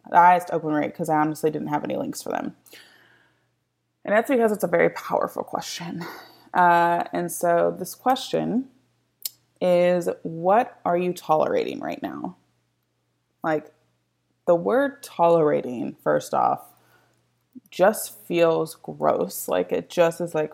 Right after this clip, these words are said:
"Ooh," like, because honestly, it, it means that you're allowing or accepting something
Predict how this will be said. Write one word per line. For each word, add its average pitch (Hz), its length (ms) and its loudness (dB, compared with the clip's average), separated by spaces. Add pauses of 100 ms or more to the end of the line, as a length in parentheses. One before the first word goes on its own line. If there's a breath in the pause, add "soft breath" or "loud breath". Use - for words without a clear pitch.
(200)
"Ooh," 208 540 4
like, 165 560 2 (800 soft breath)
because 180 380 2
honestly, 85 880 -2 (1200)
it, 180 280 -2
it 180 160 2
means 185 460 -4
that 170 120 -2
you're 170 240 2
allowing 170 840 0
or 165 180 2
accepting 165 880 -2
something 175 1000 -2